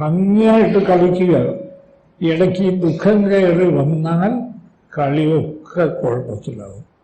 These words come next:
ഒരു നാടകത്തിൽ യഥാർത്ഥമായ ഒരു നടൻ ദുഃഖിക്കാൻ തുടങ്ങിയാൽ പിന്നെ നാടകം നടക്കും. ഇവിടെ നടക്കുന്നത് അതാ.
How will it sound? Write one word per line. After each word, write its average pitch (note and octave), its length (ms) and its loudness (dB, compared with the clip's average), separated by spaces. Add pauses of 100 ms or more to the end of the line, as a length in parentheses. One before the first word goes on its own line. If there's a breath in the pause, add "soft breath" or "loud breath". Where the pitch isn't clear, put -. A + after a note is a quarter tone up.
(1500)
ഒരു D#3+ 120 0
നാടകത്തിൽ E3 760 0 (880)
യഥാർത്ഥമായ F#3+ 840 2
ഒരു F#3 380 2
നടൻ E3 600 -2 (560)
ദുഃഖിക്കാൻ F#3 640 0
തുടങ്ങിയാൽ F3+ 540 -2
പിന്നെ F#3 300 -2
നാടകം F#3 480 0
നടക്കും. C#3+ 500 -4
ഇവിടെ F3+ 240 -2
നടക്കുന്നത് F#3 540 -2
അതാ. C#3+ 420 -4